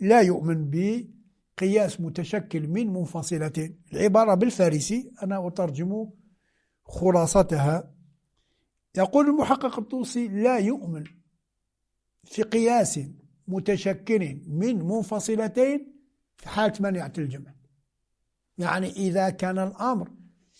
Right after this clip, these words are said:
منعة الجمع لا قياس عقب.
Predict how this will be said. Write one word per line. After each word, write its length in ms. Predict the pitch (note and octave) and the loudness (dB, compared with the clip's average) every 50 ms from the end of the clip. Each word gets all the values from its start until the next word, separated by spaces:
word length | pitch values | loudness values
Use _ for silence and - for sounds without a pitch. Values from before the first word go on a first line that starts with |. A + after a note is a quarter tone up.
| _ _ _ _ _ _ _ _ _ _ _ _ _ _ | _ _ _ _ _ _ _ _ _ _ _ _ _ _
منعة 520 | F#3 D3+ D3+ E3 F3+ F#3 F#3+ F#3 - F#3 F#3 G#3+ | -6 -2 0 0 2 2 0 0 -2 -2 -2 -2
الجمع 380 | G#3 F#3 A#3+ C4+ C4+ C4+ C#4 - - | -2 0 0 0 -2 -2 -6 -10 -6
لا 260 | - F3 F#3 G3 F#3+ | -4 2 4 4 4
قياس 380 | - - - E3+ E3 D3+ - - | 2 0 0 0 0 0 -2 -2
عقب. 340 | - - G3 - - - | 0 0 0 0 -2 -10